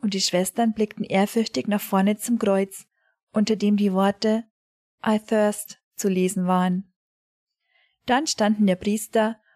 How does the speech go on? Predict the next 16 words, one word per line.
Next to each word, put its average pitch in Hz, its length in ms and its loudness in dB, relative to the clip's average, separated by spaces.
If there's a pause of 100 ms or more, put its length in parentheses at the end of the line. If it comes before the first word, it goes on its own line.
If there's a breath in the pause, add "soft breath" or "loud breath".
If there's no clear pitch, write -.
(120)
und 233 180 0
zugleich 254 400 -2
mit 220 160 -4
ihm 226 240 -2
alle 254 240 2
Schwestern 214 460 -2
auf 190 400 0 (380)
und 220 160 2
stimmten 302 440 -2
aus - 240 -2
ganzem 262 420 0
Herzen 214 640 0
in 233 100 4
ein 226 180 0
Halleluja 233 520 2
ein, 185 360 0